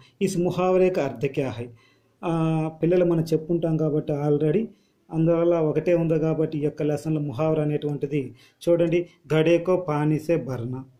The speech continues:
ఇది రాంగ్ ఆప్షన్ అన్నమాట, దీన్ని తీసుకోకూడదు మనం. దాని తర్వాత "తోడే హీ శబ్దో మే బహుత్ కుచ్ కెహనా", ఇది రైట్ ఆన్సర్ అన్నమాట. ఆ, కొన్ని పదాలు తీ-,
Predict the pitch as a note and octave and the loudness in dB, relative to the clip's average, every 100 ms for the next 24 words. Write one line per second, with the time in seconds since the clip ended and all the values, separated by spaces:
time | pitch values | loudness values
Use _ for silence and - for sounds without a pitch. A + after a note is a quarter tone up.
0 | _ _ _ F#3 E3+ D3+ C#3+ C3 A#2+ - | _ _ _ -2 0 0 -2 -4 -8 -14
1 | C3 B2 A#2+ B2 - _ _ - D3+ D3+ | -12 -10 -12 -14 -20 _ _ -6 -4 -2
2 | D3+ C#3 C#3+ C3+ C3+ A2 A#2+ A#2+ A#2 - | -4 -4 -4 -4 -4 -4 -6 -8 -10 -18
3 | _ - D#3 D#3+ D#3+ E3 E3+ E3 E3 B2 | _ -4 0 0 0 0 0 0 -2 -6
4 | - _ _ - E3+ F#3 F#3+ F3+ F#3+ - | -8 _ _ 2 4 6 6 4 2 2
5 | D#3+ - E3+ E3 F3 G3 C#3 D3 D#3+ E3+ | -2 0 2 2 2 0 2 2 2 -2
6 | D#3 - - C3+ A2+ B2 C3 - _ _ | -6 -8 -8 -6 -6 -8 -10 -16 _ _
7 | - F#3 D#3 D3 D3 C3+ B2+ A#2+ A#2+ A#2+ | -2 0 4 2 2 -2 -4 -8 -10 -8
8 | A#2 A#2 - _ _ _ _ _ G3 G3+ | -10 -12 -18 _ _ _ _ _ 0 0
9 | - - E3 E3+ F3 F3 D#3 D3 E3+ E3 | -2 -4 2 4 2 0 -2 0 -2 -2
10 | E3 D#3+ | -2 -2